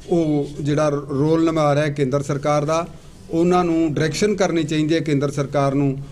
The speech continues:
ਉਹ ਜ-, ਜਿਵੇਂ ਕਿ ਮੰਨਿਆ ਕੇਂਦਰੀ ਖੇਤੀ ਮੰਤਰੀ ਸ਼ਿਵਰਾਜ ਚੌਹਾਨ ਨੇ ਵੀ ਕਿ ਪ-, ਕਿਸਾਨਾਂ ਦੀ ਗੱਲ ਸੁਣੀ ਜਾਣੀ ਚਾਹੀਦੀ ਹੈ। ਇਸ ਲਈ ਉਹਨਾਂ ਨੂੰ ਡਾਇਰੈਕਸ਼ਨ ਜਿਹੜਾ ਹੈ ਕੇਂਦਰ ਸਰਕਾਰ ਨੂੰ ਕੱਢਣੀ ਚਾਹੀਦੀ ਹੈ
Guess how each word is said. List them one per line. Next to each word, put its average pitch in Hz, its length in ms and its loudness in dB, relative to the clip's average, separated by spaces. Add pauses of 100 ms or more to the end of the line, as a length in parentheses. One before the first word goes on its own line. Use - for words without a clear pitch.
(180)
ਉਹ 147 120 0
ਜ-, 143 360 0
ਜਿਵੇਂ 147 280 0
ਕਿ 147 340 2 (380)
ਮੰਨਿਆ 151 380 4
ਕੇਂਦਰੀ 160 360 0
ਖੇਤੀ 143 320 -2
ਮੰਤਰੀ 143 460 2
ਸ਼ਿਵਰਾਜ 143 440 0
ਚੌਹਾਨ 143 280 2
ਨੇ 160 160 0
ਵੀ 143 240 0 (280)
ਕਿ 147 120 2
ਪ-, 143 460 0
ਕਿਸਾਨਾਂ 156 340 0
ਦੀ 147 160 0
ਗੱਲ 147 120 0
ਸੁਣੀ 143 260 2
ਜਾਣੀ 160 280 0
ਚਾਹੀਦੀ 147 380 0
ਹੈ। 131 140 -2 (300)
ਇਸ 175 180 0
ਲਈ 190 380 2 (140)
ਉਹਨਾਂ 190 320 4
ਨੂੰ 170 340 2
ਡਾਇਰੈਕਸ਼ਨ 175 460 0
ਜਿਹੜਾ 160 260 2
ਹੈ 156 140 0
ਕੇਂਦਰ 165 360 -2
ਸਰਕਾਰ 156 400 -2
ਨੂੰ 151 120 0
ਕੱਢਣੀ 139 340 0
ਚਾਹੀਦੀ 147 320 0
ਹੈ 170 420 -2